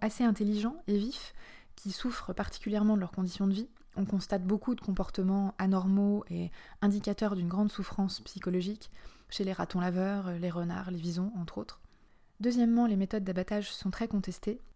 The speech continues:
Elles sont spécifiques à cette industrie et visent avant tout à préserver l'aspect de la fourrure. L'électrocution est très communément pratiquée, mais la fiabilité et la rapidité de cette méthode sont apparemment assez problématiques.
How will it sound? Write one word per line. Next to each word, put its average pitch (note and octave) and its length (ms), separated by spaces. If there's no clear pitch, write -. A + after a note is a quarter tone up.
Elles A3 120
sont G#3 160
spécifiques B3+ 600
à G3 100
cette F#3+ 220
industrie F#3+ 720
et G3 100
visent G3+ 460
avant G3+ 240
tout B3 220
à F#3+ 60
préserver G#3+ 480
l'aspect G3 280
de F#3+ 40
la F#3 100
fourrure. F3+ 380
L'électrocution A3+ 920
est F#3+ 120
très - 180
communément G3+ 500
pratiquée, G#3 520
mais G#3+ 240
la F#3+ 120
fiabilité G3+ 800
et G3 40
la F#3 100
rapidité G#3 440
de A#3 60
cette G3 180
méthode G#3+ 420
sont G3 200
apparemment G3 720
assez - 240
problématiques. F#3+ 720